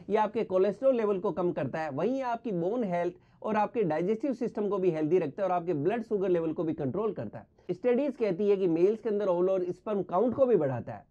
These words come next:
इसके अंदर स्ट्रॉन्ग एंटीऑक्सीडेंट्स होते हैं और एंटी इन्फ्लेमेटरी प्रॉपर्टीज भी होती है जो आपके स्टेमिना को बढ़ाती है, आपकी इम्यूनिटी को बढ़ाती है और आपको कैंसर से भी बचाता है। अब हम समझें कि किस तरह से प्याज को खाया जाता है, आपको मैक्सिमम फायदा मिलेगा।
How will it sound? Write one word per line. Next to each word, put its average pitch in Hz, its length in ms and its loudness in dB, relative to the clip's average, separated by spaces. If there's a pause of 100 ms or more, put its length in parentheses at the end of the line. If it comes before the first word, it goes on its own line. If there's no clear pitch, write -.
इसके 208 220 -2
अंदर 220 240 0
स्ट्रॉन्ग 202 320 -2
एंटीऑक्सीडेंट्स 214 640 -2
होते 156 220 -4
हैं 143 200 -4 (260)
और 226 220 -2
एंटी 190 240 0 (120)
इन्फ्लेमेटरी 262 640 0
प्रॉपर्टीज 196 540 0
भी 220 140 -2
होती 143 320 0
है 143 220 -2
जो 208 80 -2
आपके 185 340 0
स्टेमिना 175 360 0
को 202 160 -2
बढ़ाती 196 380 -2
है, 214 80 -4 (320)
आपकी 226 280 4
इम्यूनिटी 185 420 4
को 262 120 2
बढ़ाती 156 420 2
है 139 140 -2 (280)
और 233 160 4
आपको 214 300 2
कैंसर 185 340 0
से 214 160 2
भी 202 120 2
बचाता 127 420 -4
है। - 80 -16 (520)
अब 214 120 2
हम 247 120 2
समझें 220 380 4
कि 233 120 -2
किस - 320 -4
तरह 226 180 4
से 220 120 2
प्याज 185 320 0
को 208 120 0
खाया 165 240 -2
जाता 190 260 0
है, 196 60 0
आपको 190 200 -2
मैक्सिमम 175 500 0
फायदा 143 320 -4
मिलेगा। 110 340 -8